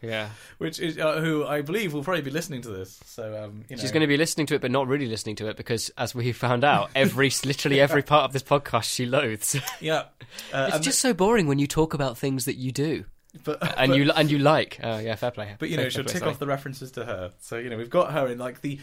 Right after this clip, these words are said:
Speaker 1: There you
Speaker 2: get,
Speaker 1: go.
Speaker 2: get your Wikicast bingo, uh, what they call cards
Speaker 1: Yeah.
Speaker 2: o-, out for this episode.
Speaker 1: Mm-hmm.
Speaker 2: Um, 'cause, yeah, I, I'm pretty similar to you in, in terms of merch. I, I, I do have a Hat Films t-shirt.
Speaker 1: Mm-hmm.
Speaker 2: Um,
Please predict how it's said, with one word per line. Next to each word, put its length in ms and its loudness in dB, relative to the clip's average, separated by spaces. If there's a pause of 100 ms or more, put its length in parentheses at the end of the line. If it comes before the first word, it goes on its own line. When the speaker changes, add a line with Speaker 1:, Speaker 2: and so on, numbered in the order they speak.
(120)
Speaker 1:
There 140 -4
you 60 0
Speaker 2:
get, 20 -4
Speaker 1:
go. 80 -4
Speaker 2:
get 100 -4
your 160 -2
Wikicast 480 -8
bingo, 460 -4
uh, 460 -2 (560)
what 120 -10
they 80 -8
call 180 -12
cards 760 -6
Speaker 1:
Yeah. 380 -6
Speaker 2:
o-, 80 -10
out 200 -6
for 80 -12
this 160 -10
episode. 340 -10 (160)
Speaker 1:
Mm-hmm. 220 -4 (300)
Speaker 2:
Um, 440 -2 (260)
'cause, 160 -2
yeah, 140 6
I, 380 -4
I'm 80 -4
pretty 180 -6
similar 240 -6
to 160 -10
you 140 -2
in, 100 -4
in 140 -10
terms 240 -8
of 80 -10
merch. 360 -8
I, 200 -10
I, 360 -2
I 120 -4
do 200 -4
have 140 -4
a 40 -4
Hat 200 -10
Films 560 -14
t-shirt. 600 -12
Speaker 1:
Mm-hmm. 340 -6
Speaker 2:
Um, 540 -12